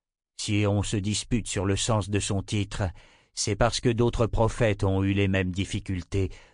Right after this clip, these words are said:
Eux aussi n'ont rien vu en le lisant. La réponse paraît simple, intervint Kara.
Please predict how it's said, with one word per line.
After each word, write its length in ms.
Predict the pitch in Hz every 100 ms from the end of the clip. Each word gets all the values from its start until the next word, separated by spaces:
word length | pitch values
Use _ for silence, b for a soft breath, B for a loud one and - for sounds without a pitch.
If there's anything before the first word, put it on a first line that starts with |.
| B 147
Eux 160 | 139
aussi 420 | 131 127 - 135 120
n'ont 260 | 117 110
rien 380 | 95 104 104 98
vu 440 | 90 92 98 78 -
en 140 | 110 101
le 160 | 95
lisant. 540 | 95 92 80 82 78 - _ _ _ _ _ _ _ _ _ _ _ _ _ _ _ -
La 160 | 156 156
réponse 360 | 160 147 143 -
paraît 280 | 127 117
simple, 520 | - - 220 110 101 - - _ _ _ _ _
intervint 500 | 101 92 90 85 85
Kara. 400 | 80 85 78 73